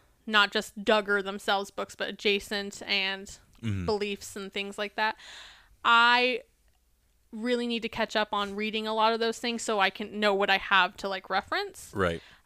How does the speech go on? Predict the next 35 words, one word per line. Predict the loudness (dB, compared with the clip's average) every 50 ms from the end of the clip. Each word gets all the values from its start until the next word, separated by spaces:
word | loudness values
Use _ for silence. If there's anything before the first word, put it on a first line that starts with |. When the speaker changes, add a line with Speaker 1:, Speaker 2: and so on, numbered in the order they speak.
| -18 -14
Speaker 1:
Uh, | -14 -14
which | -10 -8 -8 -6 -6
is | -8 -10 -10 -14 -14 _
incredibly | -10 -10 -10 -6 -2 0 0 2 0 0 -2 -2 0
hard | 2 0 0 0
to | -2 -8
do | -8 -6 -6 -4 -4 -4 -6 -6 -8 _ _ _ _ _ _ _
while | -2 0 0 0 0
doing | -2 -4 -4 -4 -4 -4 -6 -6
an | -8 -6 -2
episode | 0 -2 0 0 -4 -4 -2 -2 -2 -2 -2 -4
and | -6 -8
a | -8
deep | -8 -10 -12 -10 -6
dive. | -2 -2 -2 -2 -2
'Cause | -4 -2 0
deep | 2 2 4 6
dives | 4 4 4 4
alone, | 0 0 0 0 -2 -2
you've | -4 -6 -6 -6
seen, | -4 -4 -6 -6 -8 -12 -18 -20 -8 -4
a | -4 0
deep | 2 2 2 4
dive | 6 6 6
Speaker 2:
Mm-hmm. | 6
Speaker 1:
alone | 4 4 2 2 0
can | -2 -4 -4
take | -4 -6 -6
me | -8 -8
twelve | -6 -4 -4 -2 -2
hours | -4 -4 -6 -8 -10 -14 -18 -20 _ _ _ -8
Speaker 2:
Yeah. | -6 -4 -4
Speaker 1:
of | -4 -6
research. | -8 -10 -10 -12 -14 -14 -14 -14 -14 -14 -16 -16 _ -20 -20 -20 -20 -20 -20 -20 _ -4
Um, | 0 0 0 0 -2 -6 -6